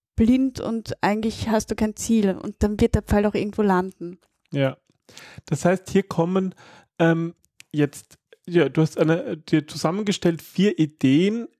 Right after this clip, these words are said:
Speaker 2: wie sie ihrem Team helfen können, ein Projekt ambitioniert anzugehen, aber irgendwie auch diese Energie zu,
Speaker 1: Zu
Speaker 2: äh,
Speaker 1: halten.
Speaker 2: zu halten.
Speaker 1: Ja, weil, also das, ähm,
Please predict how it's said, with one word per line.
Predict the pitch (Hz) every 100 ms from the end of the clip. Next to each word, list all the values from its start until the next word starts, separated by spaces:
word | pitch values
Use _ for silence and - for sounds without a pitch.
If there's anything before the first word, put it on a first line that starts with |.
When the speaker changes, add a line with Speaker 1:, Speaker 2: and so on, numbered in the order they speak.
| -
Speaker 2:
wie | 147 135 165 185 190 190 - _
sie | - -
ihrem | 156 147 143
Team | - - 143
helfen | 120 120 131 - - 151
können, | - 143 147 151 - _ _ _ _ _
ein | 151 143
Projekt | - 139 127 131 - - -
ambitioniert | 139 139 135 143 135 120
anzugehen, | - 131 165 - 170 151 151
aber | 147
irgendwie | 151 147 147
auch | 143
diese | - 147 143
Energie | 143 139 - 143 143 -
zu, | - 135 131 131 - - - - _
Speaker 1:
Zu | -
Speaker 2:
äh, | 247
Speaker 1:
halten. | 135 180 202
Speaker 2:
zu | - 143 113
halten. | 95 95 _ -
Speaker 1:
Ja, | 214 196 202 214
weil, | - 233 233 - - - -
also | 240 233
das, | 233 247 233 -
ähm, | - 240 226 220 -